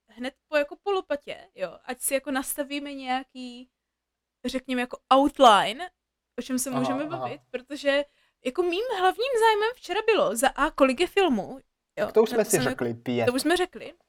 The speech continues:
Speaker 1: jo.
Speaker 2: Plus nějaké Disneyovky, pravděpodobně,
Speaker 1: Ano.
Speaker 2: o, o
Speaker 1: Ano.
Speaker 2: kterých nic moc nevím.
Speaker 1: O kterých nic nevíme, takže ty budeme ignorovat, takže půjdeme jenom na tu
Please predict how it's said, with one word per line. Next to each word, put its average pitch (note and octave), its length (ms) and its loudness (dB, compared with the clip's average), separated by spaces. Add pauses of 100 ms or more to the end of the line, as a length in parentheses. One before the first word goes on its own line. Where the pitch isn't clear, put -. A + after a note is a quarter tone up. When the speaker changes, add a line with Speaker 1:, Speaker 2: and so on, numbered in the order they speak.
Speaker 1:
jo. A#3 80 -12
Speaker 2:
Plus D3 180 0
nějaké C#3+ 320 4
Disneyovky, B2+ 640 -4
pravděpodobně, A#2+ 960 -2
Speaker 1:
Ano. - 100 -14
Speaker 2:
o, - 60 -12
o C#3+ 120 -2
Speaker 1:
Ano. B3+ 80 -6
Speaker 2:
kterých D#3 260 2
nic C#3+ 300 -2
moc C3 220 -6
nevím. A#2 440 -6 (100)
Speaker 1:
O B3+ 80 -6
kterých F4 260 -10
nic E4+ 160 -12
nevíme, C#4 340 -4
takže C4 200 -6
ty C4 100 -10
budeme C4 260 -2
ignorovat, G#3 580 -4
takže A3+ 280 -14
půjdeme A#3 320 0
jenom A#3 140 -2
na A3+ 80 -2
tu B3 160 -4